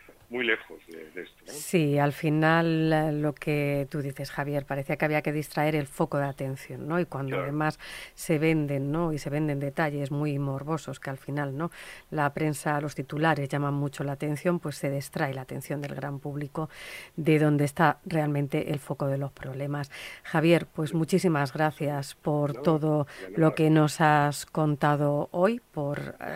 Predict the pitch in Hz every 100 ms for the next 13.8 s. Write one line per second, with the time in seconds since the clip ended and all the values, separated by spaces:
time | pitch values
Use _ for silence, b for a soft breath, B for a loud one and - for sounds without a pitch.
0 | 151 143 160 160 156 143 160 156 147 156
1 | 143 156 139 151 139 180 190 175 151 151
2 | - 147 139 - 143 - 190 202 B B
3 | - 175 - 165 160 160 - 175 185 214
4 | 240 226 - 170 156 151 - 220 151 143
5 | 139 135 131 - 147 147 - - 139 139
6 | 135 135 139 135 B B B - 160 143
7 | 151 143 175 185 190 - 156 - 160 151
8 | 151 151 165 151 143 147 - 160 160 -
9 | 139 180 170 156 156 147 147 - 180 170
10 | 170 214 165 160 - 175 180 175 208 B
11 | B B 175 175 170 180 175 170 180 170
12 | 151 151 147 143 143 147 147 - B B
13 | B B - 170 160 151 143